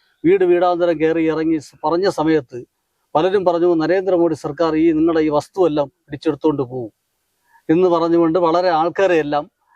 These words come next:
കബളിപ്പിക്കുകയും അതോടൊപ്പം തന്നെ ഈ പറഞ്ഞ കോൺഗ്രസ്സുകാരും കമ്മ്യൂണിസ്റ്റുകാരെല്ലാം നേതാക്കന്മാരെല്ലാം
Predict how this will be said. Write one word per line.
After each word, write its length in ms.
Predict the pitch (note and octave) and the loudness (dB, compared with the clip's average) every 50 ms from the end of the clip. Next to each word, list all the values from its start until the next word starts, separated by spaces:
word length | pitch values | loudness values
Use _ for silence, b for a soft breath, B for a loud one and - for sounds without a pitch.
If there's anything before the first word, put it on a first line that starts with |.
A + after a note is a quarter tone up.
| _ - - | _ -6 -4
കബളിപ്പിക്കുകയും 680 | D#3+ D#3 F#3+ G3+ E3 D#3+ D#3+ - - C#3 C#3 D3 E3 D#3 | -2 0 0 -2 0 -2 -4 -4 -2 -4 -4 -4 -4 -2
അതോടൊപ്പം 440 | E3 F#3+ G3+ G3+ F#3 F#3+ F3+ E3 | 0 0 0 -2 -2 -4 -2 -2
തന്നെ 140 | E3 E3+ E3+ | -2 -2 0
ഈ 360 | E3 E3+ F3 F#3 G3 G3+ G#3 - - | -2 -2 -4 -6 -6 -8 -8 -6 -4
പറഞ്ഞ 440 | D#3+ D#3 E3 E3+ F3 F#3 F#3+ G3+ G3+ | -4 -4 -2 -2 -2 -2 -2 -2 -4
കോൺഗ്രസ്സുകാരും 680 | F#3 - D#3+ E3 F3 F3 F#3+ F3 - - E3 D#3+ D#3 E3+ | -6 -4 -2 -2 -2 -2 -2 -4 -2 -2 -2 -2 -2 -2
കമ്മ്യൂണിസ്റ്റുകാരെല്ലാം 800 | E3 D3+ E3 F3+ E3 - - E3+ D#3 C#3+ D3 D3+ D3+ C#3+ D3 - b b b b b b | -2 -2 -2 -2 -2 0 -2 -2 0 0 -2 -2 -2 -2 -4 -6 b b b b b b
നേതാക്കന്മാരെല്ലാം 960 | C#3+ E3 F3+ G3 F#3 D#3+ F#3 F3+ E3+ E3 D#3+ D#3 D#3+ D#3+ E3 E3+ F3+ - _ | -2 0 0 0 -2 -2 -2 -2 0 -2 -2 0 0 0 -2 -2 -4 -8 _